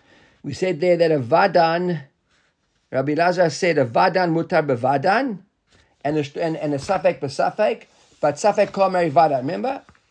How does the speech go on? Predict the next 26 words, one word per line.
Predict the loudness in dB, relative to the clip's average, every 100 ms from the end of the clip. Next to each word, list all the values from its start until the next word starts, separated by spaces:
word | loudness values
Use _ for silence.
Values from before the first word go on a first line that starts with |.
| -16
Let's | -14 -10
look | -8 -4
back | -4 -4
in | -6
the |
Mishnah | -6 -6 -6
for | -4
half | -4 -4
a |
second, | -4 -4 -4 -6 -6
sorry. | -8 -8 -10 -16 _ _ _ 0
Vadan | 2 4 4
bevadan | 2 2
mutar, | 2 0 4 4 4
Vadan | 2 4 4 0
besveikan, | -6 -2 -2 0 -2
besveikan | -2 -2 -2 -2 -2
bevadan, | 0 0 0
besveikan, | -2 -4 -4 0 -2 -4
besveikan | -6 0 0 0 -2
asur. | -2 -4 -6 -8 -12 _ _ _ _ _
So | -14
according | -4 -2 -2
to | -2
Rabbi | -2 -2
Elazar, | 0 0 2 0 0